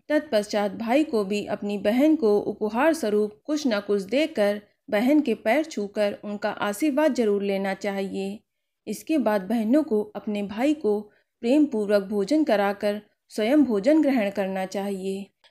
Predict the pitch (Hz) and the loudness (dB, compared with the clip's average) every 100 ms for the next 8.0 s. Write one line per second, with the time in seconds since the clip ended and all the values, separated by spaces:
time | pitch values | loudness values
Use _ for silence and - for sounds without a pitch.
0 | _ 226 214 202 208 - 302 247 208 202 | _ -6 -2 0 0 0 0 2 0 -2
1 | 202 311 269 202 202 202 208 202 302 214 | 0 2 2 0 -4 -2 0 2 2 2
2 | 254 294 - 202 202 - 208 202 311 302 | -2 -2 0 0 -2 -10 -12 -2 -2 0
3 | 208 202 202 202 202 202 - 294 233 220 | -4 -4 -6 -6 -6 -6 0 2 2 0
4 | 311 311 208 202 202 190 196 - _ _ | -2 0 -2 -2 -4 -6 -8 -14 _ _
5 | _ - 214 196 - 202 196 220 294 240 | _ -6 -4 -4 -6 -6 -4 -2 -2 -2
6 | 202 208 - _ _ 214 185 196 208 294 | -4 -8 -14 _ _ -10 -6 -6 0 0
7 | 302 214 220 202 202 202 185 190 202 196 | 2 -4 -6 -6 -6 -6 -4 -2 -4 -6